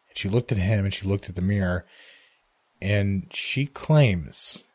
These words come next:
that she saw Bloody Mary in that mirror as well. And so much so that she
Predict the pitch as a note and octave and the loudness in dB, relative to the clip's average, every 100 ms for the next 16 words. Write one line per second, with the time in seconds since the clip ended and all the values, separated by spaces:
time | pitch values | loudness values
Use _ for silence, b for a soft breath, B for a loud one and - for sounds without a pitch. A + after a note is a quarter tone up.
0 | _ _ - F#2+ - G#2 - G2+ F#2 F#2+ | _ _ -8 -6 -4 -2 0 0 0 -2
1 | F2+ F#2 F2+ F2+ F2 F2+ F2 F2+ F2 F2 | -2 -2 -2 -2 -4 -4 -4 -4 -4 -4
2 | E2 F2 F#2 F#2+ F#2 D#2 - _ _ b | -6 -8 -4 -2 -2 -4 -14 _ _ b
3 | b b b b b b b _ _ _ | b b b b b b b _ _ _
4 | - F#2+ G2 F#2 F2 F2 - _ _ _ | -8 0 2 2 0 -4 -8 _ _ _
5 | _ _ _ _ _ - - - G3 F#3+ | _ _ _ _ _ -6 -2 4 6 6
6 | F#3 - - - - _ _ _ _ _ | 4 0 -4 -10 -20 _ _ _ _ _
7 | - F#2+ - A2+ | -6 -4 -2 -2